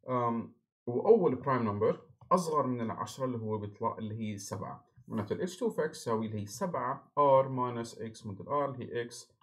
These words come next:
mod السبعة موجودة هنا. لو نشوف التس-، تسعة وثمانين، نحكي h of، هي فعليًا لو بدنا نعمل apply لكل الإيكويشن كيف تطلع؟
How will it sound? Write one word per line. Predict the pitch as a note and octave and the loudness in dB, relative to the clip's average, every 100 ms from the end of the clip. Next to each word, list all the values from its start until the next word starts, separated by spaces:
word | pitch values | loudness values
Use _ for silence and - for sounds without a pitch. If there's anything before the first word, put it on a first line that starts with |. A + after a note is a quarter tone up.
| - - | -16 -6
mod | A2+ A2+ - | -4 -4 -8
السبعة | A2 A#2 A2 | -10 -6 -6
موجودة | G#2+ G#2 G#2+ F#2+ | -4 -4 -6 -6
هنا. | G2 - - _ _ _ _ | -10 -12 -16 _ _ _ _
لو | F3+ | -4
نشوف | A#3 E4 C#4+ | -2 -2 -6
التس-، | - - F3 - _ | -8 -10 -14 -16 _
تسعة | F#3+ F#3 C3 | -8 -4 -4
وثمانين، | G#2 G2 F#2+ G2 G2 G3+ A#3 _ _ _ _ _ _ _ _ | -4 -8 -10 -8 -6 -6 -8 _ _ _ _ _ _ _ _
نحكي | B2+ B2+ - A#2+ C#3+ - D3+ | -10 -10 -8 -6 -6 -4 -6
h | E3+ - - - | -6 -14 -18 -8
of، | B2+ D#3 E3+ - _ _ - _ _ _ _ _ _ _ _ - | -4 -4 -6 -16 _ _ -20 _ _ _ _ _ _ _ _ -8
هي | A#2 | -6
فعليًا | - C3 F3+ E3 B2 | -2 -2 -2 -2 -2
لو | E3+ A#2+ | -2 -2
بدنا | A#2+ | -2
نعمل | C3 B2+ A#2+ | -2 -2 -4
apply | A2+ E3 | -6 -2
لكل | D#3+ A#2 A2 B2+ | -2 -2 -4 -6
الإيكويشن | A#2 - - G2+ A2 | -6 -6 -6 -6 -6
كيف | A2+ D3 - | -8 -12 -12
تطلع؟ | A2 G2+ - | -10 -8 -8